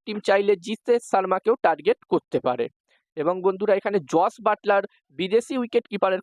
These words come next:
কথা বললে জস বাটলার থাকছে অকশনে, এবং জস বাটলারকে যদি কেকেআর টিম দলে নিতে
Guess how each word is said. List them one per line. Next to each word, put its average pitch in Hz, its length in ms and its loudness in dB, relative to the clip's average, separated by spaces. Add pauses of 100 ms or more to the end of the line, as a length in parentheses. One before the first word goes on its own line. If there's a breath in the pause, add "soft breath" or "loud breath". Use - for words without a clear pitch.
কথা 170 260 -2
বললে 170 200 4 (120)
জস 147 180 2 (100)
বাটলার 175 440 0
থাকছে 156 340 -2
অকশনে, 165 360 -2 (340 soft breath)
এবং 175 160 -2 (160)
জস 208 260 4
বাটলারকে 262 520 0
যদি 220 200 -2
কেকেআর 185 380 2
টিম 180 200 -6
দলে 160 180 2 (100)
নিতে 165 200 -2